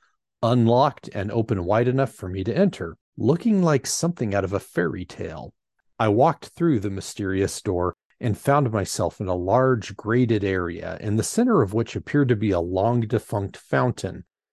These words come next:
and nearby an empty concrete reflecting pool. Looking up a bit, I saw a large,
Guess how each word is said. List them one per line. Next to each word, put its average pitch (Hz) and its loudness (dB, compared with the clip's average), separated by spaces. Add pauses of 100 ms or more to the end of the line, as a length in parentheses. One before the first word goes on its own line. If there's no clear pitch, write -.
(120)
and 107 2
nearby 160 2
an 92 -4
empty 131 -2
concrete 127 0
reflecting 107 -4
pool. 82 -4 (420)
Looking 185 2
up 254 2
a 110 0
bit, 95 0
I 107 -2
saw 110 2
a 98 2
large, 131 0